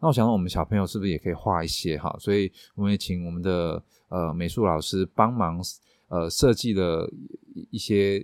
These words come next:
一些，呃，内容，就是，呃，像看他们帮我裁，裁了一些云彩纸啊，然后呢，放了一些，呃，美术用品，就让他们学生去看着他去画，但是希望就是老师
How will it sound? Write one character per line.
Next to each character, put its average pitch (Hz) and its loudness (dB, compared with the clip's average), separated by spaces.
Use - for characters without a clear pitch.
一 - -8
些， 98 0
呃， 85 -8
内 107 2
容， 78 -4
就 113 0
是， 127 2
呃， 113 2
像 127 2
看 123 -2
他 123 -4
们 131 -6
帮 123 2
我 123 -2
裁， 98 0
裁 98 0
了 104 2
一 101 0
些 104 4
云 87 -4
彩 82 -6
纸 - -8
啊， - -8
然 85 -4
后 98 0
呢， 85 -2
放 95 -2
了 90 -4
一 87 -6
些， 87 -4
呃， 87 -8
美 82 -4
术 101 -2
用 98 2
品， 82 -6
就 101 0
让 123 0
他 127 -4
们 117 2
学 98 4
生 104 2
去 101 0
看 120 4
着 90 0
他 92 -2
去 101 -4
画， 78 4
但 147 6
是 165 0
希 147 4
望 135 6
就 131 -2
是 135 6
老 87 4
师 110 -4